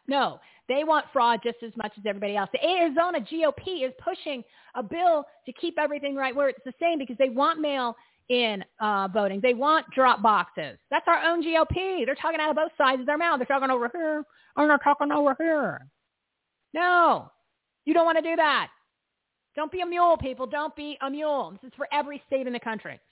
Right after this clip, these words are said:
Every state in the country. All right. So let me get to some of these sound bites. It's twelve thirty-seven again. I can literally go on for days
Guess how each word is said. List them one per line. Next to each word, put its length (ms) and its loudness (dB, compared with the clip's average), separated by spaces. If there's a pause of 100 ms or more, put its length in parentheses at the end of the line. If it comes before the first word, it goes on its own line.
(120)
Every 180 -6
state 140 -4
in 40 -10
the 60 -10
country. 300 -12 (200)
All 120 0
right. 180 0 (380)
So 40 -4
let 80 0
me 80 2
get 140 2
to 80 -14
some 100 -10
of 60 -8
these 160 -10
sound 160 -6
bites. 220 -8 (160)
It's 100 -20 (180)
twelve 220 -6
thirty-seven 460 -12
again. 200 -20 (800)
I 80 0
can 140 0
literally 280 0
go 100 -6
on 180 -6
for 120 -8
days 160 -6